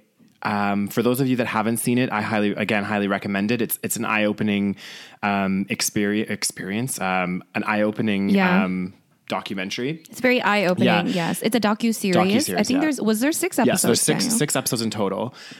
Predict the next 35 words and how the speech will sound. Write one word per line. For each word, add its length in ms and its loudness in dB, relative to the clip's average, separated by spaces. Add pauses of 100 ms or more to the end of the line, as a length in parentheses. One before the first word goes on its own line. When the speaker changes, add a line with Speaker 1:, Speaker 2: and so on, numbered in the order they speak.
(120)
Speaker 1:
And 80 2
I 60 2
think, 320 -2
again, 440 -2
it's 220 -4
just, 180 -2
like, 320 -4
for 140 -6
those 220 0
people 340 -2
that 180 0
are 140 -4
still 540 -2
non-believers 760 0
of 120 -2
systemic 380 -2
racism 600 0
and 100 0
what 140 -2
goes 160 0
on 180 0
in 120 0
the, 160 0
Speaker 2:
Mm-hmm. 200 2
Speaker 1:
in 100 2
the, 280 0
um, 260 -4
criminal 320 -2
s-, 300 -4
criminal 380 -2
system 320 -4
in 40 -2
the 100 -2
U 200 0
S, 280 -2